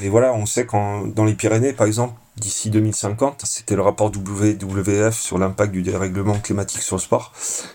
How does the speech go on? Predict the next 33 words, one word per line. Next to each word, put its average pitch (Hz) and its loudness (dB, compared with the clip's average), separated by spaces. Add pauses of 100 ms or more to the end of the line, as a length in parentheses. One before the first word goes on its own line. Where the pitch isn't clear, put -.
(100)
qui 87 -2
est 87 0
sorti - -4
en 95 0
deux 92 0
mille 95 -2
vingt 92 0
et 110 2
un. 123 2
Donc, 95 -2 (200)
d'ici - -4
deux 110 2
mille 98 -2
cinquante, 117 0
normalement, 107 2
il 123 -2
y 104 0
aura 92 0
plus 113 -6
que 98 -4
trois - 0
sk-, - -6 (140)
stations - -2
dans 113 2
les 95 -2
Pyrénées 98 -2 (600)
qu'on 95 0
pourra 120 4
skier 120 -2
sur - -6
la 92 2
neige 113 0
naturelle. 107 -2